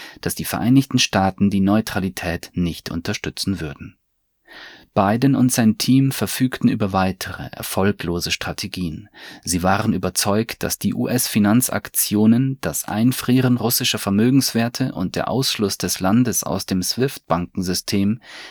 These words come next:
die russische Wirtschaft lahmlegen und Putin zum Einlenken bewegen würde.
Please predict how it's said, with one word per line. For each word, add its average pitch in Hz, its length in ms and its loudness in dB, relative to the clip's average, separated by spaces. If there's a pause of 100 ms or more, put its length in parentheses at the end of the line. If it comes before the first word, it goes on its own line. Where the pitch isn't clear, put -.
(180)
die 120 80 4
russische 123 540 2
Wirtschaft 127 420 0
lahmlegen 107 720 4
und 110 240 0
Putin 123 480 2
zum 113 200 2
Einlenken 78 580 -6
bewegen 80 420 -4
würde. - 300 -10